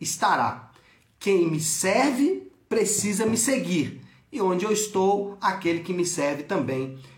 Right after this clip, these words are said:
estará. Seguir a Jesus envolve decisões amargas.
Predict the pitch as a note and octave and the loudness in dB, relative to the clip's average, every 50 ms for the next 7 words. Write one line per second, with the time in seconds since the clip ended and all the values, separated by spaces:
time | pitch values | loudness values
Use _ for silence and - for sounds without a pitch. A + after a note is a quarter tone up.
0 | - _ - F3+ F#3 F#3 - - - A3 G3 D#3+ C#3 A2+ - - - - - - | -20 _ -2 -2 0 0 0 2 4 4 6 6 4 2 0 -4 -10 -16 -20 -20
1 | - _ _ _ _ _ _ _ _ _ _ _ _ _ _ _ _ _ _ _ | -20 _ _ _ _ _ _ _ _ _ _ _ _ _ _ _ _ _ _ _
2 | _ _ _ _ _ - - _ _ - - - - D#4 B3+ A3 D4+ E4+ F4 E4+ | _ _ _ _ _ -20 -20 _ _ -8 -4 0 0 2 2 4 2 2 4 4
3 | C#4+ A#3+ A#3+ G#3 E3+ D3+ - A#3+ C4+ B3+ G#3+ - - - - - - - - - | 2 4 4 2 2 2 2 2 2 4 2 2 0 0 0 -2 -2 -4 -6 -10
4 | - - - - _ _ _ _ - - A3+ A#3+ G#3+ - - C3+ F3 G#3 A#3 B3+ | -14 -20 -20 -20 _ _ _ _ -8 -2 0 0 2 0 0 0 2 4 6 6
5 | C4 B3+ - - B3 C4+ E4 E4+ - - - - F#3+ G#3+ G3 - - G#3 E3 C#3+ | 6 6 4 4 2 0 0 -2 -4 -10 -8 -4 0 0 0 0 0 -2 -2 -2
6 | C#3+ F#3+ G#3 A3+ A3+ G3+ - - - - - - - F#3 F3 D#3 D3 C#3 C#3 A#2+ | 0 0 0 2 2 2 0 0 -2 -4 -2 0 2 2 4 4 4 4 4 4
7 | G#2+ G#2+ - G#2+ G2+ - - - - - - - - | 2 -2 -6 -8 -10 -10 -10 -10 -8 -8 -10 -10 -12